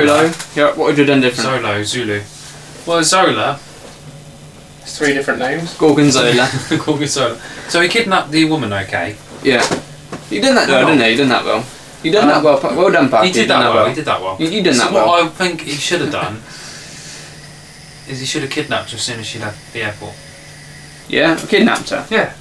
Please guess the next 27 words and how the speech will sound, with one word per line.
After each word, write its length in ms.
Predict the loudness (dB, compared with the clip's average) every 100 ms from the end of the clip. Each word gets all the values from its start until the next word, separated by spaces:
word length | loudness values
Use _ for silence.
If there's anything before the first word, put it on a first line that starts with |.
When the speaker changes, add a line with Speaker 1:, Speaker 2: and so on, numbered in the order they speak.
| -18 -8
Speaker 2:
Why, 320 | 0 2 2
why 260 | 0 0
not? 380 | 2 0 0 -2
Speaker 1:
A 20 | 0
lot 60 |
of 60 | 2
people 180 | 4 4
Speaker 2:
Why 100 | 4
Speaker 1:
about. 120 | 4
Speaker 2:
wait 160 | 2 0
for 140 | -4
her 60 | -4
to 320 | -2 -2 -2
Speaker 1:
A 20 |
lot 80 | -2
of 40 | -2
people 180 | 0
about 280 | 0 -2 -2 -6 -8
the 60 | -6
airport. 360 | 0 0 0 -4 -20 -20 -20 -20 -16
Speaker 2:
No, 80 | -12 -8
it'd 120 | -8
be 80 | -8
easy. 420 | -6 -6 -8 -10 -12 -14
Be 80 | -10
easy. 300 | -8 -8 -8
Speaker 1:
Easy. 400 | 0 2 4 0